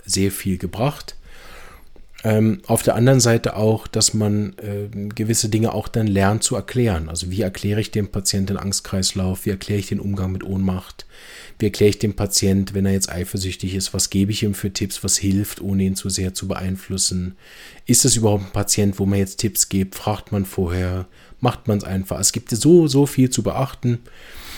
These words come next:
Und da habe ich mich sozusagen, äh, f-, zu spät, in, also in Anführungsstrichen zu spät mit auf den Weg gemacht, dass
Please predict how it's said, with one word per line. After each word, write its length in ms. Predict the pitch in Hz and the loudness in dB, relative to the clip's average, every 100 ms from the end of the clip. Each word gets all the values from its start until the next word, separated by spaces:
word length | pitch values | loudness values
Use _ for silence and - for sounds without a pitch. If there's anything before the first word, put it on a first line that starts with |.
| - - - - | -16 -16 -10 2
Und 420 | 117 117 117 - - | 4 4 2 -2 -6
da 140 | - 107 | 4 6
habe 120 | 151 | 6
ich 120 | 147 | 4
mich 300 | 139 127 - - - | 2 2 -4 -10 -2
sozusagen, 560 | 117 - 123 117 104 - - - - | 0 4 4 4 2 -6 -20 -16 -6
äh, 40 | |
f-, 200 | 110 - - - | -4 -4 -10 -12
zu 180 | - - | -4 -2
spät, 480 | - 117 123 185 185 | 0 4 6 6 2
in, 240 | - 104 - - - | -4 -4 -4 -14 -12
also 160 | - 71 | -8 -6
in 120 | 76 | -4
Anführungsstrichen 580 | 87 123 - 131 120 113 | 0 0 2 0 0 -2
zu 80 | 98 | -4
spät 380 | - 117 131 | 0 4 4
mit 100 | 135 | 2
auf 100 | 101 | -2
den 120 | 95 95 | -2 0
Weg 180 | 120 | 0
gemacht, 400 | - 123 131 - | 2 2 0 -2
dass 220 | 113 - | -2 -2